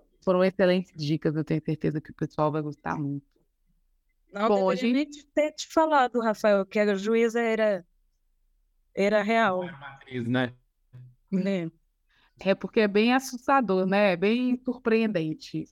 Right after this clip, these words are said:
Speaker 1: ouvir as falas, né? Vale a pena assistir. Bom, a gente chega então ao final do nosso episódio de hoje, agradecendo a você, Rimena, pela disponibilidade, pelo,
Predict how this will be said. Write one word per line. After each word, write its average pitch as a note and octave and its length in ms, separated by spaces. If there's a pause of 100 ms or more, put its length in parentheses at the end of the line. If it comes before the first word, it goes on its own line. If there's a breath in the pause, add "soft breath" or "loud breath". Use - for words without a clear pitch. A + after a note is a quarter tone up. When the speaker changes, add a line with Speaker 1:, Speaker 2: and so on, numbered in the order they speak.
Speaker 1:
ouvir F3 440
as E3 180
falas, D3+ 400
né? F3 140 (260)
Vale E3+ 300
a G3+ 80
pena F3 320
assistir. - 580 (920)
Bom, G#3+ 480
a G#3+ 120
gente B3+ 320
chega B3 280
então A3+ 280
ao A3+ 80
final A#3+ 440
do D4+ 120
nosso A#3+ 260
episódio G3+ 480
de F#3+ 100
hoje, G#3+ 680
agradecendo G3+ 720
a - 20
você, F#3+ 380
Rimena, G3 580
pela G3+ 400
disponibilidade, F#3 1120
pelo, F#3+ 640